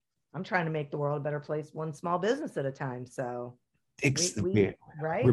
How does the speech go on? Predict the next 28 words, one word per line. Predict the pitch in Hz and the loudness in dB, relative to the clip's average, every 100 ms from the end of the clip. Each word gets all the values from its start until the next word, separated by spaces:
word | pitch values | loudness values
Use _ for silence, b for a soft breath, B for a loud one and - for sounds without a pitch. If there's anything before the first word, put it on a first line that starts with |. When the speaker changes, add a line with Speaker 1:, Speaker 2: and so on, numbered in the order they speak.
| 101 | 6
Speaker 1:
We, | 113 | 2
we | - 180 | 2 6
are | |
Speaker 2:
very | 147 175 175 | 10 10 10
Speaker 1:
all | 151 | 12
Speaker 2:
aligned. | 117 101 82 82 | 10 10 6 -2
Speaker 1:
together. | - - 92 - - - | -10 -8 -8 -8 -14 -10
Yeah. | 202 202 - | -8 -8 2
Speaker 2:
We | 147 | 4
are. | 151 180 240 135 101 | 8 10 12 10 10
We | 120 131 | 8 8
are. | 139 175 101 87 | 8 8 6 4
And | 101 | 2
that's | 113 120 120 | 0 0 -2
an | 113 | 2
awesome | 107 104 123 107 | 4 2 0 0
thing. | 101 90 | 2 2
And | 87 | -2
I | 87 | 0
love | 90 92 - | 2 2 2
that | 78 73 | -6 -6
about | - - - | -6 -6 -4
you. | - - - _ _ _ _ | -4 -6 -10 _ _ _ _
Speaker 1:
Thank | 196 185 254 - 185 | -2 0 -2 -2 0
you. | |
I | 175 151 165 | 2 0 -2
love | 165 170 170 | 0 0 2
that. | 165 170 | -2 -2